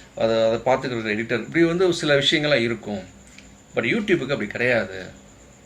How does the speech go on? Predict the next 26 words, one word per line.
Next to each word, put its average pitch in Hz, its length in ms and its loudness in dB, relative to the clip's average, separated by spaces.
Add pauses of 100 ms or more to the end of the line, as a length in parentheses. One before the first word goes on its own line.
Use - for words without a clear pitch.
(480)
அவங்கள 113 220 -2
பிரஸ்ஸுங்கிற 135 760 6
கேட்டகரியில 135 500 4
கொண்டு 135 240 0
வர 123 120 0
முடியாதுன்ற 113 480 -2
மாதிரி 139 220 -8
சொல்லி, 117 240 -6
உண்மை 147 360 2
அதுதான். 143 320 0 (960)
அதே 110 180 2
மாதிரி 196 260 4
நீங்க 165 120 2
வந்து 156 260 -2 (460)
பத்திரிகையாளர்கள் 143 840 0
சங்கத்துல 135 380 -2
பார்த்தீங்க 123 340 -4
அப்படின்னா, 110 420 -4 (840)
ஒவ்வொரு 156 280 2
மாவட்டத்துக்கும் 156 600 0 (1160)
கவர்மெண்ட் 208 360 4
பாஸ் 170 320 0
கொடுக்கும், - 300 -10 (720)
பஸ் 135 200 2
பாஸ் 160 240 0
கொடுக்கும், 139 400 -8